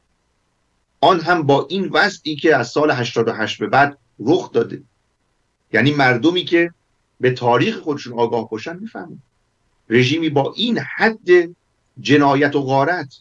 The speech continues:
آیا شما در دلش به دنبال تغییری، به دنبال تحولی؟ این چاکر صفت ها،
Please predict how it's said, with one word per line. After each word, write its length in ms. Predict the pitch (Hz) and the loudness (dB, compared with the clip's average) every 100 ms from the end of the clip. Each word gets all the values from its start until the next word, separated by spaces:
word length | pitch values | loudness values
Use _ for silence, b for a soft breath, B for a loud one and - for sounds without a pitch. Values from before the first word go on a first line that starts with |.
| _ _ | _ _
آیا 460 | 147 156 156 143 - | -6 -2 -2 -4 -10
شما 240 | - 131 151 | -8 -2 0
در 200 | 139 113 | 0 0
دلش 380 | 117 151 147 | 2 2 2
به 100 | - | -2
دنبال 580 | 123 120 113 147 151 151 - _ _ _ _ _ _ _ | -2 -2 0 0 0 -2 -4 _ _ _ _ _ _ _
تغییری، 720 | - 117 107 120 180 165 156 - | -2 0 2 0 -2 -4 -8 -10
به 80 | 101 | -6
دنبال 340 | 101 101 135 | -6 -4 -4
تحولی؟ 640 | 147 123 98 143 185 180 170 _ _ _ _ _ _ _ _ _ _ _ _ _ _ _ _ _ _ _ _ _ | -4 -6 -6 0 0 -2 -8 _ _ _ _ _ _ _ _ _ _ _ _ _ _ _ _ _ _ _ _ _
این 380 | - 110 - 165 | -4 -2 2 2
چاکر 360 | - 120 113 117 | 4 2 2 2
صفت 440 | - 110 110 110 | 2 0 -2 -4
ها، 240 | 131 170 | -6 -8